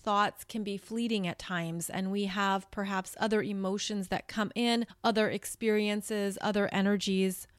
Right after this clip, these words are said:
that we feel and have to move through, if you can return to some of these bigger overarching questions and principles, it's going to keep you on track with yourself, with your own path, with what's best for you,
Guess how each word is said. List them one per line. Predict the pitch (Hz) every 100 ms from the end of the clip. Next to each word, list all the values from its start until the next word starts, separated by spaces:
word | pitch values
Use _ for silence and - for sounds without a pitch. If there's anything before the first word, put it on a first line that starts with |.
| _ 220
that | 208 196
we | 220
feel | 196 - 226 208 196
and | - 196
have | 208 196
to | -
move | 214 254 311 311 -
through, | 190 190 185 185 - _ 247
if | 277 -
you | 330
can | 339 302 294
return | 262 262 - - 269 262 247
to | 220 226
some | - - 269 302 294
of | 233 220 208 -
these | 202 220 214 - - _ _ -
bigger | 262 254 269 269 -
overarching | 247 247 262 247 - 214 220 - 220 214
questions | - 202 - - 208 196
and | 190 -
principles, | 269 277 262 202 185 185 - -
it's | 262
going | - 285 226
to | 285
keep | - 269 247
you | 247
on | 220 208
track | - - 208 208 -
with | 208 -
yourself, | 180 - - 170 107 - _
with | 240 240 240
your | 226 -
own | 214 208 202 196 - -
path, | - 254 277 - - - - -
with | 220 214 202
what's | 202 -
best | 185 202 226 -
for | - 254
you, | 240 254 254 254